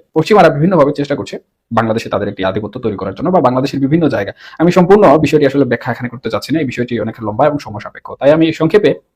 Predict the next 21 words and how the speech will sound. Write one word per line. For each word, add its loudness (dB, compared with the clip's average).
সেই 2
বার্তা 2
থেকে 0
কিছু -6
পিক -6
পয়েন্ট -2
তুলে -8
নিচ্ছি। -10
যেটি 6
মূলত 6
শেখ -2
হাসিনা 0
বোঝাতে -2
চাইছেন, -6
সেটি -10
হচ্ছে -6
মার্কিনিরা 4
বা 2
পশ্চিমারা -2
বিশেষ -10
করে -10